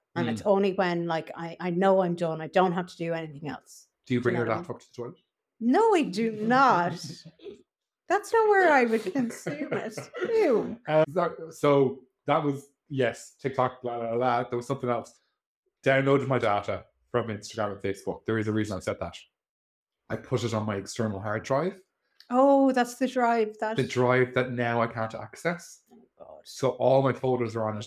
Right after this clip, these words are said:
Speaker 2: and I'm kinda like, "Is it worth paying five hundred euros?"
Speaker 1: Any techie people that are listening, 'cause we do have listeners now, we're gonna convince ourselves that we're not just talking into the ether.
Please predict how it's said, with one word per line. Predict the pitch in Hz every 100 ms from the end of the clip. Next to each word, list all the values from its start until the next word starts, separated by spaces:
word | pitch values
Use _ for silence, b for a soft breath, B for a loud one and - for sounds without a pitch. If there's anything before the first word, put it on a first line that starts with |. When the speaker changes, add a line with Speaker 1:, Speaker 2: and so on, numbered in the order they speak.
| -
Speaker 2:
and | 117
I'm | 113 113
kinda | 131 120
like, | 110 107 -
"Is | 123 123
it |
worth | 120 113 -
paying | - 110 110
five | 113 107
hundred | 113 110 113
euros?" | -
Speaker 1:
Any | 285 320 269
techie | - 269 269 262
people | 226 208 170
that | 165
are | 160
listening, | 165 165 - 147 -
'cause | 175 175
we |
do | 175 214 202
have | 165
listeners | 170 175 156 147
now, | 160 143
we're | 160
gonna | 190
convince | 180 180 175 180
ourselves | 175 175 156 180
that |
we're | 165 160
not | 170
just | 170 -
talking | 165 156 160
into | 151 147 170
the | 226
ether. | 269 247 147